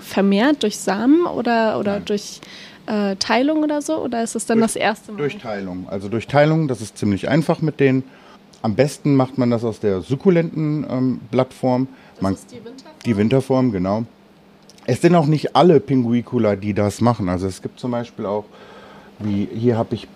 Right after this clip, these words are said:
Speaker 2: Pinguicula vallisneriflo-, vallisnerifolia. Ähm, die bildet eine Art Hibernaculum, Zwiebel, und zieht sich quasi unter das Erdreich zurück. Also nicht alle,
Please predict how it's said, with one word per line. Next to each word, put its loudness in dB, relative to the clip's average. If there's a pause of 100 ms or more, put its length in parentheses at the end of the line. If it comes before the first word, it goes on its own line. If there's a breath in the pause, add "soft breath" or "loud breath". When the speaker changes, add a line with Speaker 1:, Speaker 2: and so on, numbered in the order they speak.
(140)
Speaker 2:
Pinguicula 2
vallisneriflo-, 0 (140)
vallisnerifolia. 0 (640 loud breath)
Ähm, 2 (240)
die 0
bildet 6
eine 2
Art 0
Hibernaculum, 2 (160)
Zwiebel, 0
und 2
zieht -12
sich -4
quasi 0
unter 2
das -2
Erdreich -2
zurück. -2 (260)
Also -4
nicht -2
alle, 6